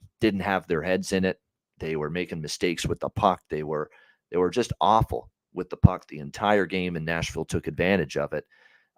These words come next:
I gotta see Nashville string wins together. This has not been a team that's, uh, played well since the All-Star break.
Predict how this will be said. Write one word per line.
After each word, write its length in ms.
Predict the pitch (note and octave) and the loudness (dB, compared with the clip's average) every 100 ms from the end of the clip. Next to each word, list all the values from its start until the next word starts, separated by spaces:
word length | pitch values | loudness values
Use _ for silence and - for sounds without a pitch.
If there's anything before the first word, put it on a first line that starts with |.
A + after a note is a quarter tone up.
| - | 2
I 120 | C3+ | 6
gotta 260 | D#3+ E3 D3+ | 10 12 10
see 180 | F3 | 6
Nashville 460 | C#3+ C3+ E3+ E3 C3+ | 6 6 4 0 -2
string 300 | - C#3 C#3 | -2 -2 0
wins 280 | C#3 D#3+ F3 | 2 0 -2
together. 380 | G2+ F2+ D#2+ D2+ | -2 0 0 -2
This 160 | F2+ | -4
has 140 | G2 G#2 | -4 0
not 240 | A2 B2+ | 0 2
been 100 | C3+ | 0
a 60 | A#2 | -2
team 260 | B2+ A#2+ | -6 -4
that's, 260 | A2 - - | -4 -2 0
uh, 140 | F2+ D#2+ | 0 2
played 340 | - G#2 A#2+ | 2 4 4
well 400 | A2 - F#2 - | 2 2 2 0
since 240 | - G2 - | -6 -8 -2
the 140 | F#2 | 0
All-Star 420 | F#2 F#2 - E2 | 2 0 -2 -2
break. 400 | C#2+ C#2+ D2+ F2+ | -2 -4 -4 -6